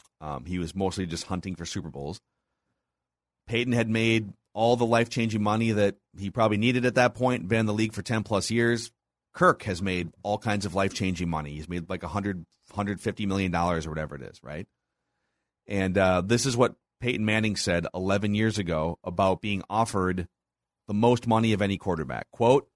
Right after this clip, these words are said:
to the Indianapolis Star, "While I appreciate Jim Irsay offering to make me the highest paid player, I told him I'd rather save that money and keep whoever it is on the team. Joseph Adai,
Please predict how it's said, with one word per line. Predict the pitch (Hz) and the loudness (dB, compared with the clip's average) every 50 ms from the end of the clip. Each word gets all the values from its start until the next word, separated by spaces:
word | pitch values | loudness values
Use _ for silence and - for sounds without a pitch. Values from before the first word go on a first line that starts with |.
| _ _ _ _ _ _ _ _ _ _ _ _ - | _ _ _ _ _ _ _ _ _ _ _ _ -8
to | - 101 | -6 -4
the | 104 98 | -4 -4
Indianapolis | - - 110 117 117 110 110 113 110 - 98 90 | -2 -2 -2 0 2 2 2 0 0 -2 -4 -6
Star, | - - - 107 110 120 143 151 - _ _ _ _ _ _ _ _ _ _ _ | -6 -4 0 2 2 4 2 0 -4 _ _ _ _ _ _ _ _ _ _ _
"While | - 117 127 | 2 4 6
I | 135 131 | 6 6
appreciate | 123 120 - - - 151 175 180 - - 147 135 123 101 98 | 6 4 2 0 0 2 2 2 2 4 6 6 6 4 2
Jim | 98 101 131 135 131 | 2 2 2 2 2
Irsay | - - 120 135 139 - - 117 101 101 98 - - | 2 0 0 0 2 2 2 2 2 2 2 0 2
offering | 113 123 143 - - 139 131 131 127 | 4 4 4 4 0 -2 -2 -2 0
to | - 127 | 0 0
make | 113 113 117 117 120 | 2 2 0 0 0
me | 131 120 | 0 2
the | 107 101 | 2 2
highest | 101 110 117 113 107 104 - | 4 4 4 4 2 0 -2
paid | - 113 101 95 - | -2 -2 -2 -2 -2
player, | - - 135 131 113 95 92 95 - - | -2 2 2 4 4 4 2 0 -2 -2
I | 117 120 | -2 -2
told | 113 - - 139 151 160 135 | -2 0 2 4 4 6 6
him | 135 123 117 - | 4 2 2 4
I'd | - 123 120 104 95 | 4 2 2 2 2
rather | 98 107 113 120 139 143 131 | 4 4 4 6 4 4 2
save | - - - 135 135 147 139 | 2 0 2 2 2 2 4
that | 127 131 120 80 | 6 4 4 4
money | 95 104 104 101 104 107 - - | 4 2 2 2 0 -2 -2 -4
and | 104 104 92 - | -6 -8 -8 -8
keep | - - 143 143 131 - _ | -8 -4 -4 -4 -4 -4 _
whoever | _ - 131 123 123 135 123 135 131 | _ -2 4 6 6 6 6 6 4
it | 120 113 | 4 4
is | 113 113 101 - | 4 2 2 0
on | - 104 113 | -4 -4 -2
the | 113 107 | -2 -4
team. | - - - 151 135 107 87 82 80 - _ _ _ _ _ 95 | -6 -6 -4 -2 -2 -2 -2 -4 -6 -8 _ _ _ _ _ -6
Joseph | 101 120 127 127 120 - 127 - | 2 4 4 4 4 4 0 0
Adai, | 110 98 85 - - 117 117 120 120 123 123 123 | -2 -4 -4 -2 0 4 4 6 4 4 2 0